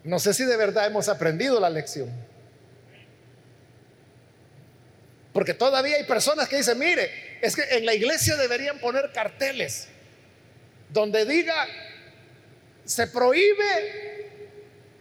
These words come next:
comer, se prohíbe que la falda esté arriba de la rodilla, tiene que estar debajo'". Entonces quieren que hagamos leyes, reglas. Pero ¿qué es lo que va a ocurrir?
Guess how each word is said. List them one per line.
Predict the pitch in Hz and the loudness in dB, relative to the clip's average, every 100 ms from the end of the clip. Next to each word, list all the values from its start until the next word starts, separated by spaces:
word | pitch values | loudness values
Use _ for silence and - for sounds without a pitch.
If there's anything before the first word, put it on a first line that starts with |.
| - - - | -20 -20 -6
comer, | - 233 277 339 311 240 | -2 0 2 2 2 2
se | 302 - | 0 0
prohíbe | 254 262 339 381 370 330 - - - - - - - | 2 4 2 2 2 2 0 -10 -16 -18 -20 -20 -6
que | 247 | -4
la | 254 | -2
falda | - 330 349 349 339 311 269 | -2 0 0 0 0 -2 -2
esté | 247 - 294 | -2 0 -2
arriba | 285 320 302 285 | -2 -2 -2 -2
de | 262 | -2
la | 240 | 0
rodilla, | 254 294 277 | 0 2 0
tiene | 254 269 | 0 -2
que | 269 | -2
estar | - 285 | -4 -2
debajo'". | 262 269 302 285 - 175 - - - - - - - - - - - - - - - - - - | 0 2 0 -2 0 -2 -2 -14 -20 -20 -20 -20 -20 -20 -20 -20 -20 -20 -20 -20 -20 -20 -20 -12
Entonces | 175 214 | -6 -2
quieren | 240 262 262 | 0 0 2
que | 254 | 0
hagamos | 226 247 254 160 | 0 0 -2 -4
leyes, | 196 285 311 208 156 156 | 0 2 2 0 -2 -2
reglas. | 196 302 247 185 139 - - - | 0 0 0 -2 -4 -10 -10 -2
Pero | 180 - | -2 0
¿qué | 349 | 0
es | |
lo | 349 | 0
que | 302 | 0
va | 277 | 0
a | 277 | 0
ocurrir? | 254 220 170 | 2 0 0